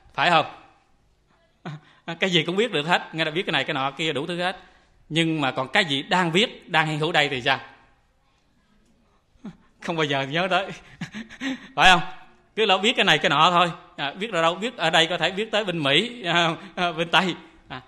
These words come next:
nhưng còn cái gì đang biết đây, đang hiện hữu đây thì sao? Không bao giờ nhớ tới.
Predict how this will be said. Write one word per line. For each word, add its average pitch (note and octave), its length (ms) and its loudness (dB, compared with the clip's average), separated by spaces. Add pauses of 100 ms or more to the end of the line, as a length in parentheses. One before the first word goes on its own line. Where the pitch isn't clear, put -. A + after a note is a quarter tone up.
(120)
nhưng F3 180 -4
còn C#3+ 220 -2
cái G#3 200 0
gì D3+ 420 -2
đang F#3+ 300 0
biết G#3+ 180 -2
đây, D#3 180 0 (440)
đang D3+ 220 0
hiện D3 100 -2
hữu C#3+ 140 -4
đây C#3+ 260 -4
thì B2 120 -8
sao? A#2+ 180 -4 (1200)
Không C#3+ 200 -8
bao C#3 60 -4
giờ B2 140 -4
nhớ C3+ 220 -4
tới. D#3 140 -6